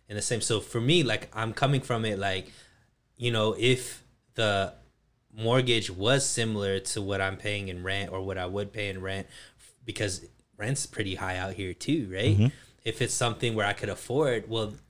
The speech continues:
Speaker 1: that would make sense because I would have to pay that anyways to rent out here in L A. But the only thing that would be holding, the only reason why I am renting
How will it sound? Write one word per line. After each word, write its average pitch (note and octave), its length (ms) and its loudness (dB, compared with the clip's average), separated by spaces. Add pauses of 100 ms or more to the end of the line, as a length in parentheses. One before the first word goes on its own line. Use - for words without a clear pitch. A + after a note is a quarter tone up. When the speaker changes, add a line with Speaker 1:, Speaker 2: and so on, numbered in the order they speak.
Speaker 1:
that A2 180 -2
would F3+ 180 4
make G2 220 -4
sense F2 320 -8
because G#2 480 -2 (520)
I A2 100 2
would A#2+ 180 4
have B2 240 0
to A#2+ 100 -4
pay A#2+ 200 0
that A2 220 0
anyways G2+ 760 -2 (520)
to A2 140 -4
rent A2+ 300 0
out G2+ 180 -2
here F#2+ 160 -8
in F#2 100 -6
L F2+ 200 -6
A. F#2 240 -6 (260)
But A2 360 2 (880)
the A2+ 120 -2
only A#2 200 0
thing A2+ 200 -2
that G#2 140 -2
would G2 120 -6
be G2+ 120 -4
holding, G#2 480 -6
the A2+ 80 -6
only A#2 140 -2
reason G#2+ 220 -2
why G2 180 -4
I F#2+ 40 -4
am B2+ 280 -2
renting G#2+ 480 -2